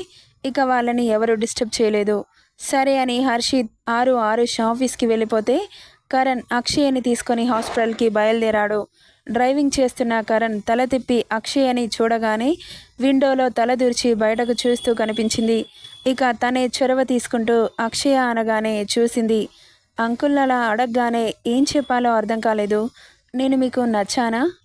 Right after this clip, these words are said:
అని అడిగాడు. అతను అలా డైరెక్ట్గా అడుగుతుంటే ఏం చెప్పాలో అర్థం కాక, ఇక పెళ్లి చేసుకోక తప్పదు అనిపించి, "నచ్చారండి" అనింది రాణి నవ్వుని పులుముకొని.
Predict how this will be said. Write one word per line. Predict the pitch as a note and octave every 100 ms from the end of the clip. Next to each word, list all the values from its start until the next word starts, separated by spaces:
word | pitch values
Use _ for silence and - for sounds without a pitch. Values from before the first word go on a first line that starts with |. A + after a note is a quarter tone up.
| -
అని | A#3+ A#3+
అడిగాడు. | A3+ A3 G#3+ G#3+ G#3 - _ _ _
అతను | B3+ C4 C#4 C4+
అలా | C4 B3 A#3+
డైరెక్ట్గా | G#3 A#3 C4 B3+ B3 A#3
అడుగుతుంటే | A3+ A#3 A3+ G#3 A3
ఏం | G#3+ C4
చెప్పాలో | C#4 A#3+ A#3+ A#3 A3
అర్థం | G#3 A3
కాక, | G#3+ G#3+ G#3 B3 F4+ - - _ -
ఇక | B3 C4
పెళ్లి | A3+ B3 C#4
చేసుకోక | C#4 C4 - A#3+ A3 A3
తప్పదు | G#3 G#3+ A3+ A#3+
అనిపించి, | A#3+ A3 A3 G#3+ B3 A3+ G#3 - A3+
"నచ్చారండి" | A3 - C#4 C4+ A#3+ A3 A3 G#3+ _ -
అనింది | A3+ A3+ A3+ A3+
రాణి | G#3+ A3+ C4+
నవ్వుని | C4 A#3 A#3 A3
పులుముకొని. | G#3+ A3 A3+ A3+ G#3